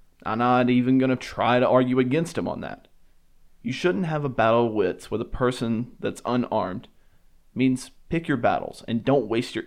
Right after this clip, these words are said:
energy if you can tell where a conversation is going to go. My dad taught me how to predict how people could react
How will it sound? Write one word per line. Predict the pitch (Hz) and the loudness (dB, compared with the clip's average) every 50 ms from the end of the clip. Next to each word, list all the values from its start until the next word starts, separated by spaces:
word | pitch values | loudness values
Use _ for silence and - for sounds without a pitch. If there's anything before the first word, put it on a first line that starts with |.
| - - | -6 -4
energy | 127 147 156 139 117 - 92 98 98 117 - - - - - | -2 -2 0 -2 -4 -4 -6 -8 -8 -10 -12 -14 -20 -18 -14
if | - - - 117 | -12 -10 -10 -8
you | 120 | -6
can | - 110 120 | -6 -6 -8
tell | - - - 151 151 151 165 156 | -8 -6 -2 0 2 4 4 2
where | 131 113 110 101 | 2 0 0 0
a | 101 | -2
conversation | - - 107 104 107 104 - - 98 95 - - 104 | -4 -4 -4 -4 -4 -4 -4 -4 -6 -4 -4 -6 -8
is | 101 95 - | -8 -8 -8
going | - 92 85 76 - | -8 -8 -8 -8 -10
to | - 95 | -12 -12
go. | - - 120 120 104 - - - - - - _ _ - - - - _ - _ - - | -4 0 2 2 2 0 -4 -10 -20 -20 -20 _ _ -20 -20 -20 -20 _ -20 _ -18 -10
My | - 107 117 | -6 -2 2
dad | 127 139 143 143 135 | 4 4 4 4 2
taught | - 143 135 - 120 | 2 0 0 2 2
me | 123 113 113 | 0 -2 -2
how | 117 117 120 113 107 107 | -4 -4 -2 -2 -2 -2
to | 107 - 120 113 | -4 -4 -8 -6
predict | - - 113 110 - - - 170 165 135 110 - - - - - _ - - _ - - _ - | -4 -4 -6 -6 -6 -2 2 4 4 4 2 0 -4 -12 -20 -20 _ -20 -20 _ -20 -20 _ -6
how | 120 113 | -6 -6
people | - - - 135 135 - 123 120 120 117 117 117 - - | -4 -2 -2 -2 0 2 4 4 4 4 2 0 -4 -8
could | - 120 113 101 | -4 -4 -4 -2
react | 104 98 87 101 120 127 127 123 120 - - | -2 -2 2 4 4 6 6 4 2 0 -4